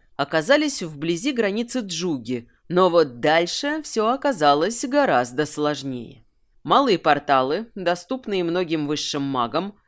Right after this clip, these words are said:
работают лишь на небольших расстояниях и весьма опасны в использовании, что и отличает их от больших стационарных.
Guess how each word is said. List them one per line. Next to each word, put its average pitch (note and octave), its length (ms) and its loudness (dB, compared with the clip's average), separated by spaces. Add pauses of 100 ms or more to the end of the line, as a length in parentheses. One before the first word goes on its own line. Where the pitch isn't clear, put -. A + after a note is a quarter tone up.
работают D3 800 0
лишь G#3 460 -4
на A3 80 -4
небольших F#3+ 640 -2
расстояниях F3 920 -4 (180)
и C#4 120 0
весьма C4 400 0
опасны E3+ 480 2
в G#3 60 -2
использовании, B2 1040 -4
что - 320 -2
и A#3+ 80 2
отличает G3+ 800 -2
их B3+ 220 -6
от D3 160 -2
больших C#3+ 460 -2
стационарных. D3+ 1080 -4